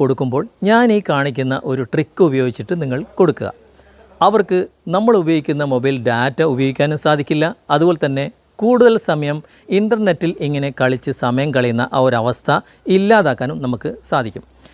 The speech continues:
നമ്മൾ ഉപയോഗിക്കുന്ന മൊബൈലിൽ ചിലപ്പോൾ ഒരു ദിവസം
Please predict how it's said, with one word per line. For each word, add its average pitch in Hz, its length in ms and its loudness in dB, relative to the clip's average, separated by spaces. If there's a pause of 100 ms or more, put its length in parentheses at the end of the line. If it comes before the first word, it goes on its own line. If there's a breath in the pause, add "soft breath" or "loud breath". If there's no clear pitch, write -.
(300 soft breath)
നമ്മൾ 240 240 4
ഉപയോഗിക്കുന്ന 220 400 0 (260)
മൊബൈലിൽ 151 460 0 (140)
ചിലപ്പോൾ 165 320 0 (140)
ഒരു 156 220 2
ദിവസം 151 320 0